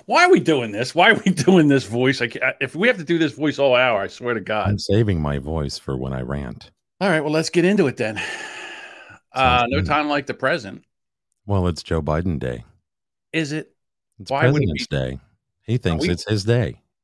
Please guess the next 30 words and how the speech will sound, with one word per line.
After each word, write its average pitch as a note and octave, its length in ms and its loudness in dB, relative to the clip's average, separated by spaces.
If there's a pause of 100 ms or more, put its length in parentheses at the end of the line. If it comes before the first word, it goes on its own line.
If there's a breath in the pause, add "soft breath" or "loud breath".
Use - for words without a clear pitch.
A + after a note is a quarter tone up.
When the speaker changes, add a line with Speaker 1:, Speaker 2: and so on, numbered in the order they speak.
Speaker 1:
No, - 80 -12
Speaker 2:
He, F#2+ 100 0
Speaker 1:
it's D#2 100 0
Speaker 2:
I'm D#2+ 80 -4
guarantee F#2 600 0
he E2+ 160 -4
thinks C#2 300 -10
that D#2 180 -8
this - 220 -12
is B1+ 80 -10
for C2+ 220 -8
him. C#2+ 320 -8 (760)
Speaker 1:
They A2 100 -6
said A#2+ 220 -4
that A2 200 -8 (120)
President's G#2 400 -2
Day G2 160 -4
is F#2 120 -10
canceled F#2+ 440 -10
until - 180 -10
we F#2+ 120 -8
get G2 160 -4
a F#2+ 40 -8
real F#2 160 -6
president. F#2 560 -8 (380)
Speaker 2:
Hmm. E2 320 -4 (440)
Speaker 1:
That's F3 220 2
what C#3 100 0
I A#2+ 220 4
heard. F#2+ 400 -2